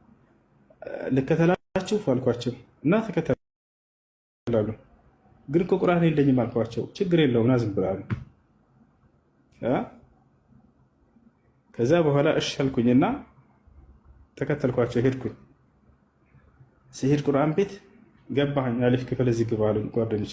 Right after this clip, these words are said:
ናቸው። «አሊፍ፣ ባ፣ ታ፣ ሳ፣ ጂም» እያሉ ይጮኻሉ። ቲ፣ እኔ ጩኸት አልወድም። «ምንድን ነው የሚጮሁት?» አልኩኝ። አ?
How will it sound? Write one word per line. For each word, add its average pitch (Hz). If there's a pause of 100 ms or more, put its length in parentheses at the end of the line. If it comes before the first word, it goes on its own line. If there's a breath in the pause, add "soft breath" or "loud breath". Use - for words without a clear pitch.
ናቸው። 92 (760 soft breath)
«አሊፍ፣ 233 (520)
ባ፣ 151 (840)
ታ፣ 233 (680)
ሳ፣ - (720)
ጂም» 233
እያሉ 180
ይጮኻሉ። 131 (600)
ቲ፣ 180
እኔ 170
ጩኸት 151
አልወድም። 143 (1300)
«ምንድን 160
ነው 160
የሚጮሁት?» 127
አልኩኝ። 120 (2000)
አ? -